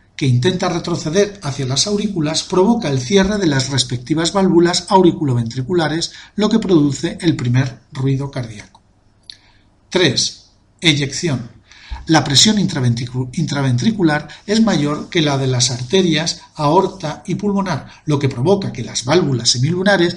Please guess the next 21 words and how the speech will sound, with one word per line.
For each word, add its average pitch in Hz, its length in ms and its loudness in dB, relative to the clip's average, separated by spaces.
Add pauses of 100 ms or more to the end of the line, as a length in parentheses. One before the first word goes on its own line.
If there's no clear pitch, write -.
(140)
se - 240 4
abran 160 420 2
y 226 80 2
la 220 100 6
sangre 170 440 2 (160)
sea 165 400 2
expulsada 151 680 0
de 139 140 -2
los 113 160 -2
ventrículos. - 720 -12 (680)
Cuatro, - 480 2 (340)
diástole 185 520 2
ventricular. 131 580 -4 (600)
Comienza 226 420 4
la 208 140 0
relajación 147 580 -4
ventricular. 127 540 -4 (480)
Parte 190 360 0
de 117 80 -6
la 120 120 -4
sangre 143 440 -2